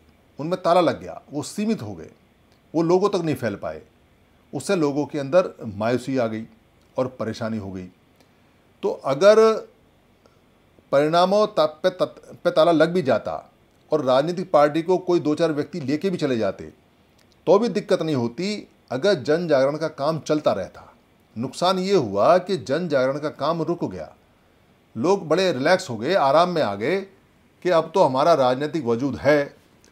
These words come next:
और चाहे भले ही वो उत्तर प्रदेश तक सीमित है और उसी में खुश थे कि राजनीतिक वजूद है हमारा, अब हमारी एक पार्टी है और अब हमें कुछ ना कुछ मिलेगा, और वो सब कंफर्टेबल जोन में आ गए। और जिन्होंने लगातार मेहनत की थी उनको कुछ मिला नहीं,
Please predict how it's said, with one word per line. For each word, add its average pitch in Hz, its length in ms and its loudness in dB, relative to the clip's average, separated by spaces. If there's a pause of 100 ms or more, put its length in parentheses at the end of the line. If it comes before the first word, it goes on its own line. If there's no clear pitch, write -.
(420)
और - 80 -6
चाहे 190 180 2
भले 151 220 0
ही 208 60 4
वो 202 120 2
उत्तर 180 180 -2
प्रदेश 170 280 -4
तक 180 100 -4
सीमित 131 340 -8
है 123 340 -2 (680)
और 143 200 4
उसी 156 400 0
में 226 80 2
खुश 180 280 -2
थे 135 120 -2
कि - 560 -10
राजनीतिक 139 460 0
वजूद 127 280 -2
है 131 180 0
हमारा, 135 480 2 (200)
अब 123 140 -4
हमारी 127 320 -2
एक 123 160 -8
पार्टी 123 280 -2
है 127 380 0 (200)
और 120 140 -4
अब 123 160 0
हमें 127 200 -4
कुछ 113 200 -10
ना 127 60 -6
कुछ 110 140 -8
मिलेगा, 113 560 -2 (420)
और 147 100 2
वो 170 200 4
सब 190 340 -2
कंफर्टेबल 131 440 -2
जोन 110 180 -4
में 101 120 -6
आ 85 100 -6
गए। 78 160 -18 (1000)
और 180 140 4
जिन्होंने 185 300 0
लगातार 160 380 6
मेहनत 143 300 -2
की 185 120 -4
थी 180 160 -4
उनको 175 320 -2
कुछ 170 220 -6
मिला 120 240 2
नहीं, 131 280 -2